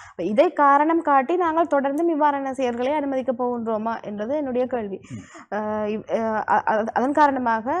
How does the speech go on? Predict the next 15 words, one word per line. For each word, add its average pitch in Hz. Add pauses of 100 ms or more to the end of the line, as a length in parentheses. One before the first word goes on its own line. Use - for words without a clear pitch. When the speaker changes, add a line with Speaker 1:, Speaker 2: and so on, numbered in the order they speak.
(100)
Speaker 1:
நாங்கள் 269 (100)
அந்த 233
இவ்வாறான 285
ஒரு 339
சம்பவம் 285
நடந்தால் 262
எவ்வாறு 339
சட்ட 302
நடவடிக்கை 285
எடுக்க 285
முடியும் 330
என்பதற்கான 262
விழிப்புணர்வும் 285
கட்டாயம் 269
மக்களிடம் 277